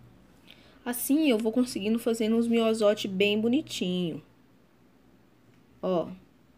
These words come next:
Pra ir dando finalização. Gente, eu amo esse azul,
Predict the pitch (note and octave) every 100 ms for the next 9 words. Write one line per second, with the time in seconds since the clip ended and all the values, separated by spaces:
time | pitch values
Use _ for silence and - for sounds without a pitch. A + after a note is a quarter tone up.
0 | _ _ _ _ _ _ - - - -
1 | - - - _ _ _ A3 G#3+ A3 A3+
2 | - - G3 A3+ B3 B3 - B3+ C#4+ B3+
3 | B3 B3 B3+ B3+ - G3+ F#3 F#3+ F#3 -
4 | A3 A#3 A#3 A#3+ B3 A3+ G3 - G3 F3
5 | F#3 G#3 F#3+ C#3+